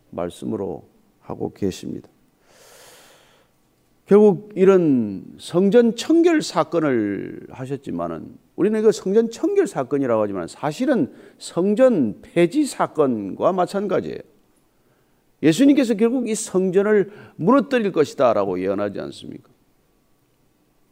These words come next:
예루살렘 성을 보고 우시면서 "도리에 돌 하나 남기지 않고 다 무너질 것이다.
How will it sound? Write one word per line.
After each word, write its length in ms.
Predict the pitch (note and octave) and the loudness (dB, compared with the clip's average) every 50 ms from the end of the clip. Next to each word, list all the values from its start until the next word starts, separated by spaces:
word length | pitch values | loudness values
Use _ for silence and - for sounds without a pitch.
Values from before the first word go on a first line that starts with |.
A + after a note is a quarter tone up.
| _ _ _ _ _ _ _ | _ _ _ _ _ _ _
예루살렘 420 | - C#3 E3+ E3 F3+ F#3+ G3+ G#3 F#3+ | 2 4 4 4 4 4 2 2 2
성을 240 | D#3+ F#3+ F#3+ G3+ F#3+ | 0 0 0 0 2
보고 240 | F#3 G3+ F#3+ F#3+ E3+ | 2 2 4 4 2
우시면서 720 | F3 E3+ - G#3 A3 G#3+ F#3+ F3+ E3 G#3 G#3+ G3+ D#3 - - - _ _ _ _ _ _ _ | 2 2 0 -4 -2 0 0 0 2 2 0 0 -2 -6 -14 -20 _ _ _ _ _ _ _
"도리에 340 | - C#3 E3+ F#3 A3 G#3+ G3+ D3+ | 0 4 4 6 8 6 6 4
돌 160 | E3 E3+ F3 | 4 2 2
하나 120 | F3+ F3 | 2 2
남기지 380 | E3+ E3+ E3 E3+ E3+ D#3 D3+ D3+ | 4 2 2 2 0 0 -2 -2
않고 260 | C3+ C3+ - - A#2+ | -2 -2 -4 -8 -10
다 520 | - G#2 C#3 E3 G3 G#3 G#3+ A3 G#3+ G#3+ | -6 -2 2 4 4 6 6 6 6 6
무너질 440 | F#3+ F3+ G#3+ A#3+ B3 A3+ F#3+ F#3+ F3+ | 4 4 2 4 4 4 2 0 0
것이다. 500 | E3+ F#3 - - - F#3+ F#3 E3+ C3 - | 0 0 0 0 0 0 0 0 -2 -6